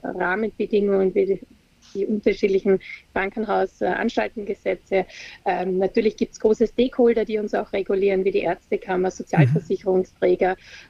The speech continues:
Speaker 1: ähm, die mit, also die können wir jetzt, auch wenn wir innovativ, äh, denken wollen und disruptiv denken wollen, natürlich nicht verändern.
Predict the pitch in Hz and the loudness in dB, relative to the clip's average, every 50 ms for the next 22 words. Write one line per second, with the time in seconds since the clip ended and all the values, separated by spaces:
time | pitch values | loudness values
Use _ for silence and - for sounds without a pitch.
0 | _ - 185 180 180 190 185 180 180 - _ _ _ _ _ _ _ _ _ _ | _ -8 -6 -4 -2 -2 -2 -4 -4 -8 _ _ _ _ _ _ _ _ _ _
1 | 233 214 208 214 - - - - - - - - - _ _ _ - - _ _ | 4 6 6 4 2 -2 -6 -14 -20 -20 -20 -20 -20 _ _ _ -20 -20 _ _
2 | _ - 254 240 - - _ _ - - - - 233 202 - 220 240 - - - | _ 0 0 0 0 -2 _ _ -12 -12 -4 -2 -2 0 2 0 0 0 0 -2
3 | 254 247 262 262 247 254 254 240 247 - _ - 240 - 202 226 262 - - 254 | 0 0 -2 -2 0 2 2 2 2 -2 _ -6 -4 -2 -2 -2 -4 -4 -6 -6
4 | 247 240 240 240 247 240 240 226 233 220 - - 254 269 262 - - - 254 233 | -4 -2 -2 -2 0 0 0 0 0 -2 -2 -2 -4 -4 -4 -4 -2 -2 0 2
5 | 226 220 220 - 208 202 247 285 - 320 277 247 220 226 220 226 233 247 - 269 | 2 0 -2 -2 -4 -4 -4 -4 -4 -4 -4 -2 0 0 2 2 0 0 -2 -4
6 | 247 - - - - - - 247 - - - 220 220 247 - 214 220 220 220 220 | -6 -4 -6 -8 -4 0 -2 -2 0 0 0 0 0 -2 -2 -2 0 2 2 2
7 | 214 - - 254 233 240 247 - 233 233 - - - - - - 208 254 285 320 | 0 0 0 2 2 2 2 2 0 0 0 -2 -4 -4 -2 0 2 2 4 2
8 | 311 320 | 2 0